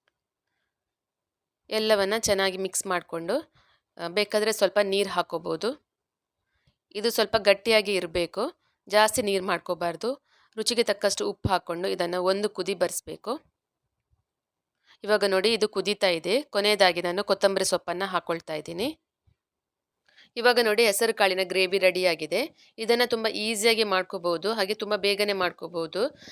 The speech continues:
ಆ, ಕಡಿಮೆ ಇಂಗ್ರೀಡಿಯೆಂಟ್ಸ್ ಸಾಕು ಇದಕ್ಕೆ. ಇದು ಎಲ್ಲಕ್ಕೂ ಹೊಂದೋ ಅಂತ ಒಂದು ಒಳ್ಳೆ ಗ್ರೇವಿ ಅಂತಾನೆ ಹೇಳ್ಬೋದು.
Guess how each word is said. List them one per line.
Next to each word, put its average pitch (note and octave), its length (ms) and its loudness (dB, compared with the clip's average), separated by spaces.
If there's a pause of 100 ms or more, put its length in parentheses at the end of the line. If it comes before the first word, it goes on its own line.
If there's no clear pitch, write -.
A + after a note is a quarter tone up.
(200)
ಆ, F3+ 40 -4
ಕಡಿಮೆ A#3+ 380 0
ಇಂಗ್ರೀಡಿಯೆಂಟ್ಸ್ G3 720 -2
ಸಾಕು E3+ 360 -2
ಇದಕ್ಕೆ. E3+ 460 -4 (500)
ಇದು A3+ 140 -2
ಎಲ್ಲಕ್ಕೂ A3+ 400 2
ಹೊಂದೋ G#3+ 240 0
ಅಂತ G3 300 -2 (140)
ಒಂದು G3+ 280 -2
ಒಳ್ಳೆ G3 220 -2
ಗ್ರೇವಿ G3 340 0
ಅಂತಾನೆ F#3+ 300 -2
ಹೇಳ್ಬೋದು. E3+ 720 -8